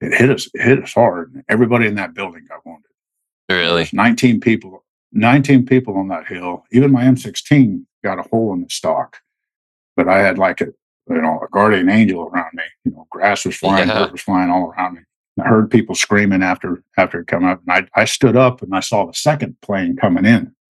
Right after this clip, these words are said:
Speaker 1: And, uh, I'm like, "Oh, this is it. You know, we're, we're gonna, we're gonna, uh, we're gonna get chewed up into mincemeat." And one of the captain inside the building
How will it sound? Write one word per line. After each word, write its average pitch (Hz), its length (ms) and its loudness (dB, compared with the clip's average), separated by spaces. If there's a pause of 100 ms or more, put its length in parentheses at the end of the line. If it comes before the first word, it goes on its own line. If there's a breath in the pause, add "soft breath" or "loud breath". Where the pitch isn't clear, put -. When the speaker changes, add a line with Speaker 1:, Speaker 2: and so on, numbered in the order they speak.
(800)
Speaker 1:
And, - 260 -14
uh, - 140 -14 (720)
I'm 87 60 -2
like, 80 240 -2
"Oh, 85 220 0
this 95 180 -2
is 85 80 -6
it. 92 260 0 (120)
You 78 80 -4
know, 71 240 -8 (160)
we're, - 180 -2 (140)
we're - 160 -8
gonna, - 260 -2 (140)
we're - 140 -6
gonna, - 260 0 (160)
uh, 80 180 -4
we're 85 140 -10
gonna 85 200 0
get 87 160 -4 (720)
chewed 104 220 2
up 98 160 -2
into 87 160 0
mincemeat." 107 540 -2 (840)
And 85 300 -2
one - 320 0
of 85 60 2
the 85 120 -2
captain 117 440 2
inside 107 360 2
the 92 60 -8
building 101 420 -2